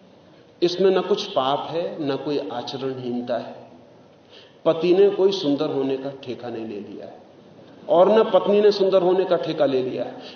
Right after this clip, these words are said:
लेकिन दूसरे की पत्नी से अगर मैं कहूं कि आप बहुत सुंदर हैं, तो झगड़ा हो सकता है। हालांकि झगड़ा होना नहीं चाहिए, मैं सिर्फ अप्रिसिएशन कर रहा हूं, मुझे धन्यवाद मिलना चाहिए।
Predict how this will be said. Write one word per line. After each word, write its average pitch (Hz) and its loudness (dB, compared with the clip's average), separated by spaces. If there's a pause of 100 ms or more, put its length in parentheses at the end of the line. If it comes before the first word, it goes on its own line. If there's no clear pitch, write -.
लेकिन 240 6
दूसरे 240 0
की 262 0
पत्नी 240 2
से 247 0
अगर 220 2
मैं 240 4
कहूं 240 2
कि 233 -2
आप 190 2
बहुत 196 2
सुंदर 175 -2
हैं, 190 -2
तो 156 -6
झगड़ा 143 0
हो 170 0
सकता - -10
है। - -18 (1400)
हालांकि 165 2
झगड़ा 160 2
होना 190 6
नहीं 285 6
चाहिए, - 0 (500)
मैं 208 4
सिर्फ 294 0
अप्रिसिएशन 240 0
कर 180 4
रहा 160 2
हूं, 175 -2
मुझे 180 2
धन्यवाद 185 4
मिलना 175 6
चाहिए। 143 0